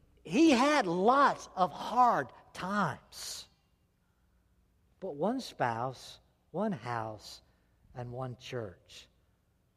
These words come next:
Really seventy-one and a half years before he passed away.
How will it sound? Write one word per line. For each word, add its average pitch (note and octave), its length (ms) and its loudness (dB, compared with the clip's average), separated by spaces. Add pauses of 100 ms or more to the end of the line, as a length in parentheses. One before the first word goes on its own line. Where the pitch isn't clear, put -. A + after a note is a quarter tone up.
(460)
Really C3+ 220 -6
seventy-one C3+ 920 -6 (460)
and A#2+ 100 -10
a G#2+ 40 -10
half B2 360 -6
years A#2+ 460 -12
before B2 320 -12
he A2 60 -10
passed A#2+ 480 -10
away. G2+ 180 -18